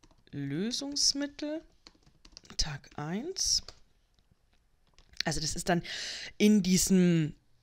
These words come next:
in dieser Wasserwerkstatt. Das ist im Prinzip ähnlich aufgebaut wie Trello, die Wasserwerkstatt. Und dann ist hier halt immer Montag, Dienstag. Und da ist jetzt halt wahrscheinlich von Tag eins, da ist es an Tag eins da drin.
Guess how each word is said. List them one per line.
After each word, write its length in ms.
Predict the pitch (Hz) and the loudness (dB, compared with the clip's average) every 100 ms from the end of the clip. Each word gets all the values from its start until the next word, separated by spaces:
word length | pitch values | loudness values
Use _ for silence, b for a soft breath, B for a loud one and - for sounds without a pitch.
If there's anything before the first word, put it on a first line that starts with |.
| _ - | _ 4
in 120 | 196 | 4
dieser 240 | 185 170 | 6 6
Wasserwerkstatt. 760 | 156 170 160 139 131 147 120 113 | 4 4 2 2 4 4 4 -2
Das 100 | 139 | -2
ist 120 | 208 | 2
im 100 | 220 | 2
Prinzip 300 | 185 170 180 | 2 -2 2
ähnlich 300 | 151 262 - | 2 2 2
aufgebaut 380 | 175 - 160 156 | 0 2 0 0
wie 120 | 143 | -2
Trello, 360 | - 147 139 254 | -2 2 4 4
die 140 | 311 | 4
Wasserwerkstatt. 720 | 269 277 277 269 269 - 269 - | 2 2 2 2 4 4 2 2
Und 100 | 190 | 0
dann 100 | 156 | 2
ist 160 | - | 0
hier 120 | - 143 | 0 -2
halt 120 | - | -4
immer 120 | 131 | -4
Montag, 460 | 143 233 254 220 - | 0 0 2 -2 -2
Dienstag. 480 | 202 202 - 190 B B B | -2 -2 0 -2 B B B
Und 180 | - 170 | -6 -4
da 80 | 160 | -4
ist 200 | - - | 0 -2
jetzt 180 | 160 - | 0 -4
halt 100 | - | -4
wahrscheinlich 400 | 147 - 156 147 | -4 -4 -4 -4
von 180 | 151 147 | -4 -2
Tag 300 | 151 151 - | -2 -2 -2
eins, 280 | 160 202 | 0 0
da 80 | - | -2
ist 140 | 143 - | -2 -2
es 60 | |
an 180 | - 143 | -4 -6
Tag 200 | - - | -6 -8
eins 240 | 139 143 | -6 -4
da 100 | - | -4
drin. 320 | 127 - 269 | -6 -2 -2